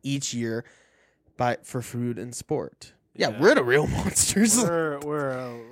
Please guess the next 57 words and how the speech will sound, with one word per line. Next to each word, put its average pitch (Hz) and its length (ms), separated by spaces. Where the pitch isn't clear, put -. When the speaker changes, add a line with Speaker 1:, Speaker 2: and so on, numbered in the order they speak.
Speaker 2:
we're 151 100
a 135 80
lot 127 300
more 113 160
dangerous 104 380
than 240 160
Speaker 1:
Yeah, 175 300
Speaker 2:
sharks. 131 200
Speaker 1:
we're 247 80
the 214 140
most 143 280
dangerous 131 380
Speaker 2:
You're 131 160
Speaker 1:
animal. 151 200
Speaker 2:
more 180 160
Speaker 1:
Like, 123 180
let's 139 120
Speaker 2:
likely 143 140
Speaker 1:
be 135 60
real. 143 220
Speaker 2:
to, 131 100
uh, 117 120
be 117 140
killed 113 300
by 104 100
a 98 80
person 98 360
Speaker 1:
Oh, 311 100
Speaker 2:
than 220 80
a - 20
Speaker 1:
yeah. 117 280
Speaker 2:
shark. - 640
Speaker 1:
<laughs> - 60
Speaker 2:
Like 82 320
Speaker 1:
You're, 208 320
you're 269 140
more 294 200
likely 220 400
to 180 40
be 196 140
killed 202 300
by 190 160
a 180 80
person 185 480
if 170 120
you're 170 100
s-, - 220
swimming 185 460
in 190 80
the 175 160
<laughs> - 40
ocean, 208 600
to - 80
Speaker 2:
Yeah. 175 120
Speaker 1:
be 139 60
quite 196 280
honest. 170 460